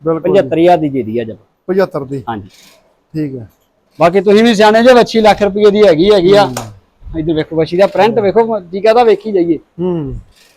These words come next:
Speaker 1: ਲਓ ਦੋਸਤੋ, ਖੂਬਸੂਰਤੀ ਬੜੀ ਆ, ਬਿਊਟੀ, ਬਿਊਟੀ ਦੇ ਵਿੱਚ ਬਹੁਤ ਵਧੀਆ, ਠੀਕ ਆ, ਬੈਸਟ ਬਿਊਟੀ ਦੇ ਵਿੱਚ ਆ। ਤੇ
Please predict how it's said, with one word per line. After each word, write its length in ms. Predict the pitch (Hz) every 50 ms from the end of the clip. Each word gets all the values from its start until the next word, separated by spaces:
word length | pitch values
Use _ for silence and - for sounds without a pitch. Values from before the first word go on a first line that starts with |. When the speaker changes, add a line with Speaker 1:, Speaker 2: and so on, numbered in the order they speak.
| _ _ _
Speaker 1:
ਲਓ 100 | 160 175
ਦੋਸਤੋ, 240 | 180 208 202 233 226
ਖੂਬਸੂਰਤੀ 580 | - - 196 202 185 156 185 208 208 190 220 208
ਬੜੀ 220 | 185 175 165 170
ਆ, 80 | 185 190
ਬਿਊਟੀ, 340 | 156 165 185 190 180 214
ਬਿਊਟੀ 420 | 202 175 175 165 180 202 202 202 214
ਦੇ 100 | 220 233
ਵਿੱਚ 180 | 220 214 208
ਬਹੁਤ 240 | 202 180 185 190 190
ਵਧੀਆ, 360 | 175 170 180 165 175 170 160
ਠੀਕ 120 | 151 151 180
ਆ, 40 | 165
ਬੈਸਟ 360 | 135 165 175 185 180 - 202
ਬਿਊਟੀ 300 | 170 185 180 170 185 190
ਦੇ 100 | 185 180
ਵਿੱਚ 240 | 170 165 143 139 151
ਆ। 100 | 160 - _ _ _ - - - - - - _ _ _ _ _
ਤੇ 460 | 160 165 170 165 165 170 170 170 180